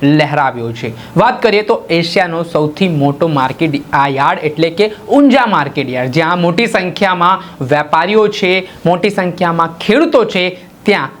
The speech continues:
પોતાનો માલ સામાન લઈને આવતા હોય છે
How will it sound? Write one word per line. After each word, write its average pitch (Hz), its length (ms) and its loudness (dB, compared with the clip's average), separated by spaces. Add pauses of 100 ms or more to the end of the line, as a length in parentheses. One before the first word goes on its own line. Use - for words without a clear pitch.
(100)
પોતાનો 156 340 -2
માલ 156 280 2
સામાન 156 360 -2
લઈને 143 340 0
આવતા 143 300 2
હોય 156 260 2
છે 180 500 -6